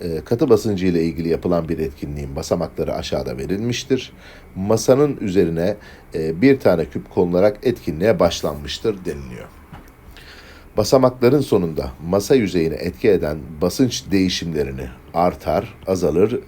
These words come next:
değişmez şeklinde, e, aşağıdaki boşluklara yazınız denilmiş. Şimdi birinci basamakta, e,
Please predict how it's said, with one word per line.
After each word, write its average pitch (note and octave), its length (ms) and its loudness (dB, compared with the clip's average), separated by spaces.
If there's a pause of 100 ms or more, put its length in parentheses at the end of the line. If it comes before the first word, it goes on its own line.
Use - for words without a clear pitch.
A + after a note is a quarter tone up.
(120)
değişmez G2+ 720 2
şeklinde, F2 880 0 (120)
e, F2 180 0
aşağıdaki D#2+ 580 -4
boşluklara F2+ 500 -4
yazınız E2+ 680 -4
denilmiş. - 580 -10 (840)
Şimdi A#2 280 -2 (100)
birinci D3 300 6
basamakta, A2+ 680 4 (1040)
e, F2 360 0